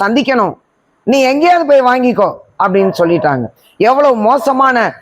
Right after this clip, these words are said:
ஒரு சூழ்நிலை பாருங்க. கர்த்தருடைய வருகைக்கு ஆயத்தமா இருந்து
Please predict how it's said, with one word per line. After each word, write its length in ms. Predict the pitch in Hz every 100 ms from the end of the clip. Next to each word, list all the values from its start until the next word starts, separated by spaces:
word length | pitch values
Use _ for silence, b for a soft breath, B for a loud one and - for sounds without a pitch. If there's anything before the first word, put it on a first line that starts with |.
| -
ஒரு 200 | 214 220
சூழ்நிலை 460 | - 269 262 220
பாருங்க. 500 | 175 170 156 139 - - _ - - _ _ _ -
கர்த்தருடைய 520 | 277 - 320 294 277
வருகைக்கு 800 | 226 247 311 320 269 277 254 165 - - -
ஆயத்தமா 800 | 214 285 330 320 320 311 294 277
இருந்து 560 | 240 247 294 285 254